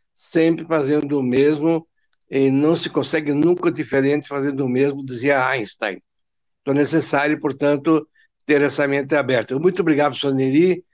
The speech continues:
Deus lhe pague, e vai ser as próximas, eh, nossas, eh, eh, entrevistas, não sobre, eh, o cinco G, o metaverso, o caso holográfico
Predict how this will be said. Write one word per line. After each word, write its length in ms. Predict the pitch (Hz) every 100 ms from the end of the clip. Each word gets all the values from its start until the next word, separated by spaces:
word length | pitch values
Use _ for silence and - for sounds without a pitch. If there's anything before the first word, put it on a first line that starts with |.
| _ _
Deus 320 | - 120 147 139
lhe 120 | 143
pague, 520 | 143 143 156 160 160 - _
e 140 | - 175
vai 320 | 147 160 160
ser 260 | 131 156 151
as 80 |
próximas, 720 | 147 156 147 - 143 143 131 127
eh, 540 | 139 135 131 123 120 113 _ _ _ _
nossas, 580 | 131 135 143 143 139 120
eh, 460 | 131 123 117 110 98 _ _ _ _
eh, 360 | - 113 110 107
entrevistas, 580 | 107 151 139 170 175 165
não 180 | 156 156
sobre, 600 | 165 156 156 156 151 - _ _ -
eh, 100 | 123
o 120 | 123
cinco 400 | - 151 131 139
G, 360 | 110 151 165
o 60 | 165
metaverso, 960 | 139 143 139 139 123 147 156 151 160 139
o 60 | - _ -
caso 300 | 131 131 135
holográfico 1300 | 131 127 120 123 131 131 131 143 147 151 160 165